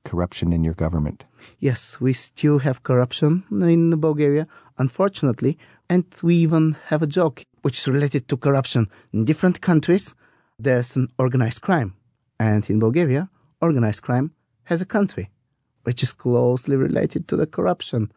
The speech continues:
Speaker 2: We're still fighting, but the good thing is that there are a lot of young, spirited people who organize themselves,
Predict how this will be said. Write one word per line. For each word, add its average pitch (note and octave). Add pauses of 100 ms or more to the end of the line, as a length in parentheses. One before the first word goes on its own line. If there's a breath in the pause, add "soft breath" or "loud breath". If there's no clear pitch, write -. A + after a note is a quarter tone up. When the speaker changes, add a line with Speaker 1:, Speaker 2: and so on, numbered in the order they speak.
(260 soft breath)
Speaker 2:
We're F3+
still F#3
fighting, A#3 (200 soft breath)
but D#3
the E3
good A3+
thing G#3
is G3
that D#3 (300 soft breath)
there E3
are D#3+
a D3+
lot D3+
of -
young, E3+ (640 soft breath)
spirited -
people F3 (380)
who E3
organize D#3+
themselves, C#3+